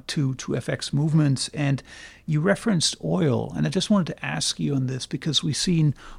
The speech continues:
oil and recently, uh, becoming much more expensive,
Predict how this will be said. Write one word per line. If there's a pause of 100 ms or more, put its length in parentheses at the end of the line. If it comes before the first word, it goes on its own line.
(160)
oil (160)
and
recently, (420)
uh,
becoming
much
more
expensive,